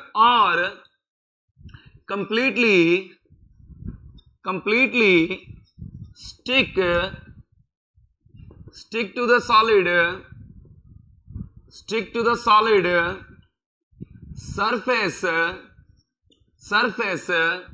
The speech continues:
This condition is called as the this condition,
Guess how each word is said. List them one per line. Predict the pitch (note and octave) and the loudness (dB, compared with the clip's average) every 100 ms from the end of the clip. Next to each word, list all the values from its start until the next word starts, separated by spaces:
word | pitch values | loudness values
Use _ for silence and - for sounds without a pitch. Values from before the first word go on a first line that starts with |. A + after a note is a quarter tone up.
| - - - C3+ | -20 -20 -18 -6
This | G3 A3+ | -4 -4
condition | A#3 A3 G#3 F#3+ G#3+ | -4 -2 -2 -2 -4
is | G3+ | -6
called | - G3 F#3+ F#3 | -2 2 2 2
as | F3+ D3 | -2 0
the | D#3+ D#3+ E3 - - _ _ _ _ | 2 2 2 -6 -20 _ _ _ _
this | C#3+ F3+ G3 | -8 -6 -6
condition, | - G#3 G3+ G3+ F#3 G3+ E3+ D#3 E3+ | -6 -4 -2 -2 -2 -2 -2 -4 -8